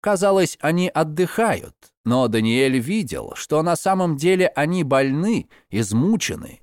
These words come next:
и закованы в стофунтовые ньюгейтские цепи. Человек с молотком и зубилом сбивал с них ручные и ножные кандалы. К тому времени, когда появились Сатурн с Даниэлем,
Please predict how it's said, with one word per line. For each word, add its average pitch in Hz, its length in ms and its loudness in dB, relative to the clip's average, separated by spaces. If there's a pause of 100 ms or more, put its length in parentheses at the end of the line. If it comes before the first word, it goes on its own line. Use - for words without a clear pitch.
и 156 80 2
закованы 185 640 0
в - 60 -6
стофунтовые 165 880 0
ньюгейтские 151 880 0
цепи. - 540 -4 (260)
Человек 117 480 2
с - 80 -10
молотком 135 680 2
и 143 100 2
зубилом 151 720 0 (100)
сбивал 175 640 2
с - 140 -10
них 175 340 -2
ручные 156 760 0
и 139 180 -2
ножные 135 560 2
кандалы. 120 760 0 (440)
К - 80 -20
тому 131 320 2
времени, 170 460 2
когда 151 380 0
появились 151 680 0
Сатурн 151 600 0
с 107 80 -4
Даниэлем, 139 720 0